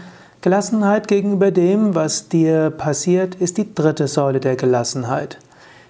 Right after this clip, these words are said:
Wie kannst du diese Gelassenheit erlangen? Darum geht es in diesem Podcast, welcher wieder ein Mitschnitt ist aus dem Seminar Gelassenheit entwickeln.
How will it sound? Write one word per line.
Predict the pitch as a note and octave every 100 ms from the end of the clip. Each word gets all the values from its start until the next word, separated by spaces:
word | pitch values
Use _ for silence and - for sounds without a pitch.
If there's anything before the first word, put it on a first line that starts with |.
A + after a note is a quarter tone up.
| -
Wie | G3+
kannst | G3+ A3+ A3+ B3
du |
diese | A3+ D#3 D3+ E3
Gelassenheit | E3 E3 E3 - E3+ F3 F3+
erlangen? | G3+ F3 C3+ B2+ A#2+ - - _ -
Darum | C3+ C#3 D3
geht | C#3+ C#3+
es | D3
in | D3+ C#3+
diesem | E3+ E3+ F3+
Podcast, | F3 E3+ - F3+ F#3+ G3+ E3
welcher | D3 C#3+ D3
wieder | C3+ C#3 D3
ein | E3 C#3
Mitschnitt | C#3+ D3 - E3 D#3+
ist | E3 E3+ F#3 -
aus | D3 C#3+ C3+ C3
dem | C#3+ C3+
Seminar | C#3 C3+ C3 B2+ C3+ C#3+ -
Gelassenheit | E3+ E3+ F3 F3 F3 D3 C#3 C#3
entwickeln. | C3+ C3+ C3 C3 C#3 C#3+